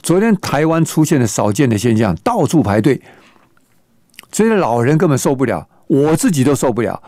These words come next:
我预估，事先都知道，我预估两个小时要投票的时间了，后面跟人家约了，你一看根本是不可能的。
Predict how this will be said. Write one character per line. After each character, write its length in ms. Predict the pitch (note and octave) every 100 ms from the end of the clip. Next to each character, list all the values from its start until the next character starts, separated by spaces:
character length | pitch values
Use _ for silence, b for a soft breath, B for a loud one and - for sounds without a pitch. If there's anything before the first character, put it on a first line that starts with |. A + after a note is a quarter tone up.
| B
我 180 | - D3+
预 220 | B3+ A3+
估， 300 | D#3+ G3 F3+ - B B
事 180 | - A3
先 140 | G#3
都 100 | G3
知 60 | F3+
道， 60 |
我 120 | C#3+
预 140 | G3+ A#3
估 180 | A3 G#3+
两 200 | E3+ C3
个 100 | D3
小 160 | A#2+
时 160 | A#2 C3+
要 100 | C#3+
投 160 | A2+
票 160 | A#2 C3
的 80 | A2
时 200 | - G2+
间 200 | G#2 F#2+
了， 80 | E2+ B B B B
后 180 | - B3+
面 100 | A3+
跟 140 | G#3
人 80 | E3
家 100 | D#3
约 220 | D3+ D3+
了， 180 | A#2+ E2 B B B
你 120 | B3
一 40 | C4
看 220 | A3+ F#3+
根 120 | A3+
本 80 | E3
是 120 | E3
不 100 | E3
可 200 | C3+ F#2+
能 180 | E2+
的。 100 | F2+